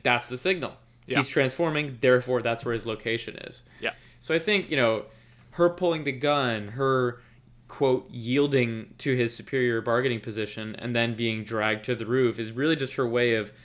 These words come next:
Speaker 1: him think, making him think he's in control so that she could bring him out into the open.
Speaker 2: Mm-hmm.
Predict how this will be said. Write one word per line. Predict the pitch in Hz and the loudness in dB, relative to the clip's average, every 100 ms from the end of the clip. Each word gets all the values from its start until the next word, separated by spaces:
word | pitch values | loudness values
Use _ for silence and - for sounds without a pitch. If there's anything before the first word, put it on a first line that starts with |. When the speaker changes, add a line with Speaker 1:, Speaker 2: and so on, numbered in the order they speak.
| - - | -18 -6
Speaker 1:
him | 135 120 | -6 -2
think, | 127 123 | -4 -4
making | 127 123 - 123 | -4 -4 -4 -6
him | 117 | -6
think | - 123 120 | -2 -4 -2
he's | 113 | -6
in | 113 | -6
control | 110 101 196 196 123 120 | -10 -4 0 2 0 -2
so | - 123 | -6 -4
that | 113 | -4
she | - | -4
could | 127 107 | -6 -2
bring | 117 113 | 0 0
him | 113 | 0
out | 113 | -2
into | 113 | -2
the | 113 123 | 0 0
open. | 170 - - - - - | -2 -6 -12 -18 -20 -14
Speaker 2:
Mm-hmm. | 135 120 | -8 -6